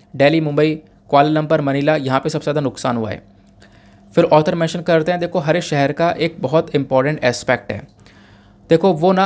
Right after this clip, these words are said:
अपनी इकोनॉमी प्रोडक्टिविटी के अंदर एक बहुत बड़ा कॉन्ट्रीब्यूशन दे रहा है। उस एरिया के अंदर बहुत सारे जो लेबर है वो काम कर रहे हैं, वहाँ उस एरिया के अंदर एक बहुत बड़ा लेबर मार्केट देखने को मिल रहा है,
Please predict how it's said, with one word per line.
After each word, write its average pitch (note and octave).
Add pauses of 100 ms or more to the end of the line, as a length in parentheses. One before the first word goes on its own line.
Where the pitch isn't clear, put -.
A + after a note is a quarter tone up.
(140)
अपनी F#3
इकोनॉमी D#3+
प्रोडक्टिविटी D3+
के E3+
अंदर D3+
एक D#3+
बहुत C#3
बड़ा D#3+
कॉन्ट्रीब्यूशन C3
दे A#2+
रहा A2+
है। G#2+ (760)
उस F#3+
एरिया D#3+
के F3
अंदर E3
बहुत C#3
सारे D#3
जो D#3+
लेबर C3
है C#3+
वो C#3
काम C3
कर C3
रहे B2+
हैं, C3 (180)
वहाँ C3
उस E3+
एरिया D#3+
के D#3
अंदर D#3+
एक C#3+
बहुत C3+
बड़ा D3
लेबर C3
मार्केट B2+
देखने C3
को C3
मिल B2
रहा B2+
है, B2+